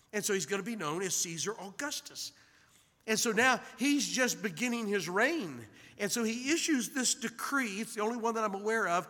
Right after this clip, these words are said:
in history, where you have to return to the city of your ancestry.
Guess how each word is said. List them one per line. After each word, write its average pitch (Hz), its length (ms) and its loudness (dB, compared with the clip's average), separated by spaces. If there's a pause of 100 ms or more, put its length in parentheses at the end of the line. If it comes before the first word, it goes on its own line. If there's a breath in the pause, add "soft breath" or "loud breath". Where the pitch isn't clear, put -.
(160 loud breath)
in 196 260 0
history, 190 400 -2 (240 loud breath)
where 226 140 -2
you 196 140 -4
have 240 300 -4
to 311 80 -6
return 240 520 -2
to 220 40 -8
the 185 140 -4
city 190 380 -2
of 160 100 -6
your 196 140 -2
ancestry. 226 580 -4